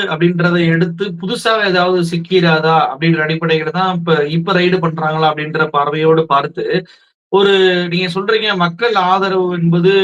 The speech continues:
திமுகவுக்கு இன்னும் அதிகமாகும் அப்படின்னு சொல்லி. ஏன்னா செந்தில் பாலாஜி அவர்கள், அஹ், ஜெயிலுக்கு போயிட்டு வந்த பிறகு அவருக்கு கூடுதல் ஆதரவு என்பது உருவாகி இருக்கு அப்படின்றதை நம்ம கிரவுண்ட்லயே பார்க்க முடியுது. அப்புறம் ஏன் இந்த ரைடு பண்றாங்க? ஒருவேளை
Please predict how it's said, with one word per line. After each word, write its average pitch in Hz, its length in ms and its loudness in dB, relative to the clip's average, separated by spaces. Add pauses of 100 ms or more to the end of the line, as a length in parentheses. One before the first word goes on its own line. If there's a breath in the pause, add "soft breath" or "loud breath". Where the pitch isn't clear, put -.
(340)
திமுகவுக்கு 175 600 -2
இன்னும் 170 280 2
அதிகமாகும் 160 640 0
அப்படின்னு 147 300 -10
சொல்லி. 139 160 -10
ஏன்னா 185 140 -6
செந்தில் 185 260 0
பாலாஜி 175 300 2
அவர்கள், 165 360 2 (400 soft breath)
அஹ், 170 220 2
ஜெயிலுக்கு 180 420 0
போயிட்டு 175 280 -2
வந்த 165 140 0
பிறகு 190 260 -4
அவருக்கு 185 400 -2 (240)
கூடுதல் 247 440 0
ஆதரவு 185 320 0
என்பது 175 280 0
உருவாகி 185 360 0
இருக்கு 165 300 0
அப்படின்றதை 160 500 -6
நம்ம 175 200 0 (240)
கிரவுண்ட்லயே 180 440 0
பார்க்க 156 360 -2
முடியுது. - 280 -8 (500 soft breath)
அப்புறம் 214 260 0
ஏன் 285 180 0
இந்த 240 140 0
ரைடு 214 340 0
பண்றாங்க? 165 420 -2
ஒருவேளை 196 400 2